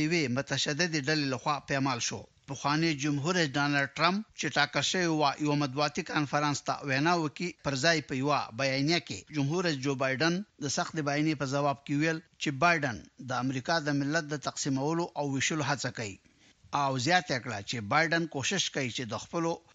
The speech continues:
ناکامو پالیسیو نه د توجه د اړولو په غرض د جنوري د شپږمې په حمله باندې زیات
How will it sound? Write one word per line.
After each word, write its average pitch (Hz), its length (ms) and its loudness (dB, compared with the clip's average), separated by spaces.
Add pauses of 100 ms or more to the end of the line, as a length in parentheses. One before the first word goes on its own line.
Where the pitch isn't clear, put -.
ناکامو 156 400 2 (100)
پالیسیو 135 480 0
نه 107 160 -2 (160)
د 135 160 -4
توجه 135 420 0 (220)
د - 40 -4 (120)
اړولو 156 340 0
په 151 140 0
غرض 143 260 2 (260)
د 135 160 -2
جنوري 156 380 2
د 135 140 0
شپږمې 147 440 0
په 139 100 0
حمله 139 320 0
باندې 127 360 0
زیات 139 160 0